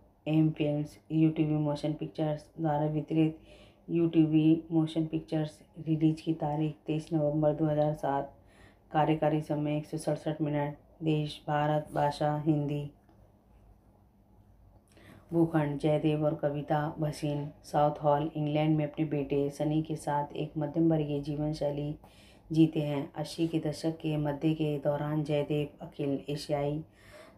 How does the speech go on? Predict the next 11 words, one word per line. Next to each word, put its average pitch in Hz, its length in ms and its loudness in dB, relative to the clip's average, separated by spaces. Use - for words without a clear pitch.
साउथ 151 420 2
हॉल 147 180 0
फुटबॉल 147 480 0
क्लब 165 340 2
का 147 140 -2
बहुत 160 220 0
बड़ा 151 240 2
प्रशंसक 147 640 -4
था 143 120 2
और 156 380 0
उनकी 147 400 -4